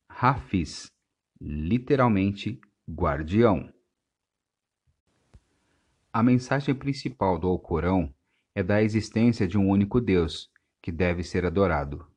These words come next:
Contém também exortações éticas e morais,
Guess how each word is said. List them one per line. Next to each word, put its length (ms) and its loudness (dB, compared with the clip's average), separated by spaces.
Contém 340 0
também 440 2
exortações 760 0
éticas 480 0
e 60 -2
morais, 680 0